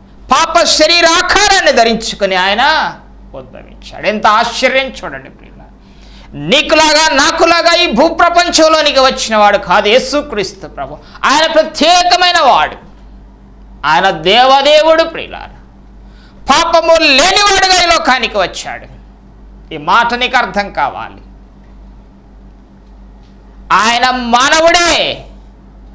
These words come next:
అదే సమయంలో ఆయన దేవుడు కూడా. ఆయన ఈ లోకంలోనికి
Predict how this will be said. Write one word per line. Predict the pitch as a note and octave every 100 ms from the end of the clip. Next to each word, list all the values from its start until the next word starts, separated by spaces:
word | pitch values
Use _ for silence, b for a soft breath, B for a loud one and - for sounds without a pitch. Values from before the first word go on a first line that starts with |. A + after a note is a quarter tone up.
| -
అదే | C#3+ E3+ F#3+
సమయంలో | - G3+ G#3 G#3+ G#3
ఆయన | G#3 G3+ G#3 G3+
దేవుడు | C#3+ A#2+ F3+ A3 A3+
కూడా. | A3 - C3 F2 - - - - - - - - - - - - - - - - - - - - - - - - - - -
ఆయన | C#3 E3
ఈ | E3+ - F#3
లోకంలోనికి | F#3+ D4+ D4+ D#4 D#4+ D#4 B3 - E3+ -